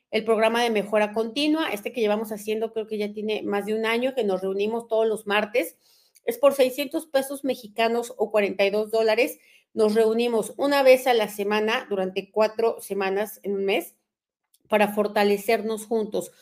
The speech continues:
Son aspectos mucho más individuales. Es una sesión de una hora y media en la que vamos dándole seguimiento a todo aquello que queremos fortalecer dentro de nosotros y vamos borrando también todo aquello que nos impide, limite, retrasa, dificulta y bloquea nuestro propio éxito,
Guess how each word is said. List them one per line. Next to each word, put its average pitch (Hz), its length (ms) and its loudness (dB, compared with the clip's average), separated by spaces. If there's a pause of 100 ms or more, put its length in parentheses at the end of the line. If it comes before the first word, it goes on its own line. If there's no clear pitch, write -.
(160)
Son 262 220 4
aspectos 254 500 2
mucho 233 340 -2
más 220 420 0
individuales. 202 720 0
Es 226 140 -6
una 240 180 -4
sesión 208 360 -4
de 202 80 0
una 208 200 0
hora 196 140 2
y 190 100 -4
media 208 440 4 (280)
en 214 120 6
la 220 160 6
que 226 100 4
vamos 240 300 4
dándole 240 580 0
seguimiento 220 880 0
a 208 160 0
todo 226 200 4
aquello 226 340 0
que 226 160 -6
queremos 208 640 0
fortalecer 202 920 0
dentro 202 380 -2
de 202 80 -2
nosotros 254 540 0 (280)
y 294 100 -6
vamos 277 260 4
borrando 254 480 4
también 214 380 0
todo 226 140 0
aquello 226 520 2 (240)
que 202 80 0
nos 202 240 0
impide, 220 340 2
limite, 208 380 0
retrasa, 208 640 -2
dificulta 208 540 -4
y 226 40 2
bloquea 214 500 0
nuestro 202 380 -4
propio 196 380 -2
éxito, 196 640 -2